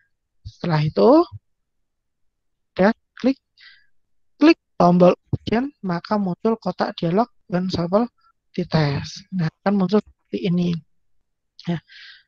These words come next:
Tadi dalam persoalan di sini gunakan taraf signifikasi lima persen.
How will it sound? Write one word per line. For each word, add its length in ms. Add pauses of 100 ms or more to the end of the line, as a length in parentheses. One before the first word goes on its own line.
Tadi 560 (240)
dalam 320
persoalan 560
di 80
sini 340 (2250)
gunakan 560
taraf 400
signifikasi 960
lima 320
persen. 400